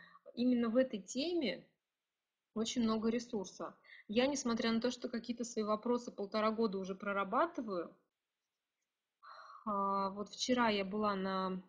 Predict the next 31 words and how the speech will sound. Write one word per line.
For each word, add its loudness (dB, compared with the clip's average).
обучении -2
по -6
онлайн -2
вот -8
у -10
Филиппа -4
Гузняка, -4
и -4
он -2
давал 0
практику. -2
И -4
благодаря 0
этой -6
практике -2
я -6
еще -6
столько -2
всего -6
навскрывала -4
в -10
себе, -8
что -6
есть 0
с -8
чем 0
работать -4
на -8
самом -10
деле. -6
Вот. -10